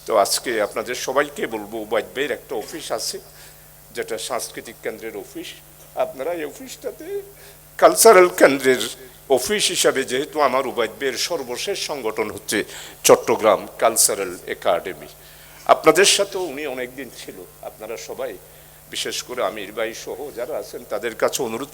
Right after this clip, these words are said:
করব, চলুন আমরা চট্টগ্রামের সাংস্কৃতিক অঙ্গনে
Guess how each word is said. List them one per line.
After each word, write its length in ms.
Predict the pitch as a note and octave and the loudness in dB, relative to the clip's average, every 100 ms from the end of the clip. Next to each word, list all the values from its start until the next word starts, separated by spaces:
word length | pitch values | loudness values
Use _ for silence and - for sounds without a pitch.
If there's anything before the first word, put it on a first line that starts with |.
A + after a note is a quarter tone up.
| - | -6
করব, 180 | D#3 F3+ A#3 - - | -4 -4 -6 -12 -6
চলুন 320 | - D3 F#3 A#2 - - - - | -2 0 -2 -6 -14 -20 -8 0
আমরা 180 | A2 A2+ A2 | 2 2 -4
চট্টগ্রামের 560 | B2+ - A2 G2+ F#2+ F2 - | -6 -8 -8 -6 -6 -6 -6
সাংস্কৃতিক 600 | A#2+ - - C3+ A2 G2+ G2+ | -4 -4 -6 -12 -12 -10 -10
অঙ্গনে 360 | G2 G2 A#2+ | -8 -8 -8